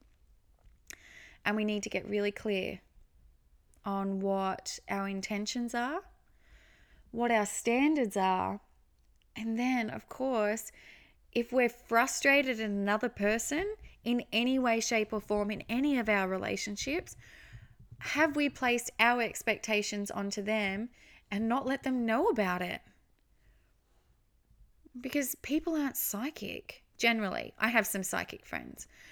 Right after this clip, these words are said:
But even them, if I haven't communicated what I need from them in a loving and comforting and compassionate way, then how the falafel are they supposed to possibly live up to that?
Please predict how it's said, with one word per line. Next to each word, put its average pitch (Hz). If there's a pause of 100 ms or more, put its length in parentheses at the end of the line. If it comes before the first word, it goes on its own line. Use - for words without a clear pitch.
(220)
But 240
even 311
them, 262 (720)
if 269
I 277
haven't 330
communicated 233
what 220
I 208
need 202
from 208
them 220
in 220
a 220
loving 214 (440)
and 214
comforting 214
and 208
compassionate 208
way, 214 (380)
then 294
how 349
the 392
falafel 233
are 226
they 233
supposed 233
to 220 (180)
possibly 202 (1300)
live 269
up 698
to 330
that? 196